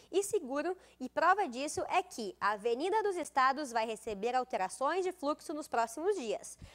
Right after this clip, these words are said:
As mudanças ocorrem no trecho entre a Avenida Brasil e a Rua dos Andradas. Na faixa que passa em frente a Arezo, a via vai ter mão única, sentido Andradas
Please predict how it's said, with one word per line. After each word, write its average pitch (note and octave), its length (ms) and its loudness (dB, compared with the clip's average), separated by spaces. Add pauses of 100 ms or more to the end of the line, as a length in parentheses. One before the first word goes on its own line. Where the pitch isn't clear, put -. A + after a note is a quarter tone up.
(100)
As C#4 180 6
mudanças C4+ 580 0 (240)
ocorrem D#4 360 2
no F4+ 120 0
trecho A3 400 -2 (100)
entre G4 500 0
a B3 180 2
Avenida B3 420 0
Brasil G3+ 560 2 (200)
e B3 120 0
a B3+ 40 6
Rua C#4+ 220 0
dos C4 220 -2
Andradas. B3 840 0 (220)
Na C#4 160 2
faixa F#4 380 4
que E4+ 120 -2
passa C#4 520 4
em - 200 -4
frente D#4 520 -6
a D4 160 2
Arezo, B3+ 480 -2 (280)
a E4 140 0
via C#4+ 320 -4
vai B3 160 0
ter C#4+ 320 -2
mão D4 460 0
única, B3+ 440 -2 (160)
sentido D#4+ 640 -6
Andradas C4+ 680 0